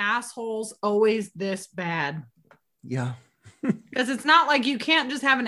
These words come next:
Speaker 1: asshole with an attitude problem. It has to be an asshole with, like, a murder problem. Like,
Speaker 2: Yeah.
Speaker 1: Jesus. But then along the lines of yours and Katie's,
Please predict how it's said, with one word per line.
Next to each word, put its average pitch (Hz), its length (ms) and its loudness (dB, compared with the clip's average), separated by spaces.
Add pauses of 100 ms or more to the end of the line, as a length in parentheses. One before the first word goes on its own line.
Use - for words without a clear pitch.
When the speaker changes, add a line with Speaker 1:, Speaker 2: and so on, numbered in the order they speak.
(100)
Speaker 1:
asshole 214 500 2
with 208 160 -4
an 190 100 -4
attitude 185 540 -2
problem. 160 360 -2
It 165 40 -6
has 226 340 0
to 220 60 -8
be 226 140 0
an 190 100 -4
asshole 190 500 0
with, 175 140 -8
like, 175 140 -4
a 151 60 -8
murder 165 400 -2
problem. 143 560 -6 (1300)
Like, - 280 -4
Speaker 2:
Yeah. 104 180 -8 (1040)
Speaker 1:
Jesus. 247 1000 0 (800)
But 214 440 0
then 214 440 0
along 214 340 4
the 254 100 2
lines 240 400 2
of 208 120 -6
yours 226 320 -2
and 247 340 -2
Katie's, 226 540 -4